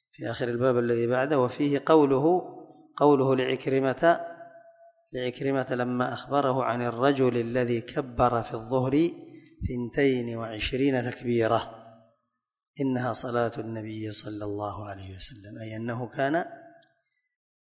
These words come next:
يكبر في كل تكبيرة، في كل ركعة ثنتين وعشرين تكبيرة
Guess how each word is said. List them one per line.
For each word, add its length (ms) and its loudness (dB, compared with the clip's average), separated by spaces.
يكبر 500 -2
في 160 -8
كل 300 -12
تكبيرة، 560 -6
في 120 -6
كل 240 -6
ركعة 380 -4
ثنتين 480 -2
وعشرين 520 -6
تكبيرة 420 -16